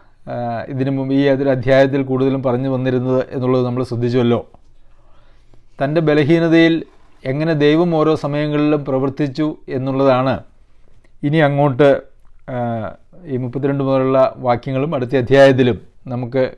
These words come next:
കാണാനായിട്ട് സാധിക്കുന്നത്. ഇവിടെ ഒരു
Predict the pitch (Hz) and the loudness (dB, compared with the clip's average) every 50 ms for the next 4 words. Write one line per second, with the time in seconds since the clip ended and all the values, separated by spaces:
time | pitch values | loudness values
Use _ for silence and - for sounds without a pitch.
0 | - - 117 120 127 127 127 127 127 120 123 - 139 120 120 120 113 120 117 98 | -8 -6 -4 -4 -4 -4 -4 -4 -4 -6 -6 -2 0 2 2 2 2 0 -2 -4
1 | 85 - - - - _ - - _ - - - - - - _ - - - - | -8 -12 -18 -20 -20 _ -20 -20 _ -20 -20 -20 -20 -20 -20 _ -20 -20 -20 -20
2 | - - - - - - - - _ - - - - - - _ _ - - - | -20 -20 -20 -20 -20 -20 -20 -20 _ -20 -20 -20 -20 -20 -20 _ _ -20 -20 -20
3 | - - - - - - - _ - - 147 135 151 156 165 165 165 151 - - | -20 -20 -20 -20 -20 -20 -20 _ -12 -6 -2 0 4 6 6 6 4 2 -2 -6
4 | - - - - - - - - - - - - - - - - 147 143 151 151 | -12 -20 -20 -20 -20 -20 -20 -20 -20 -20 -20 -20 -20 -16 -8 -4 -2 0 0 0
5 | 151 156 - - - | 0 -2 -4 -8 -14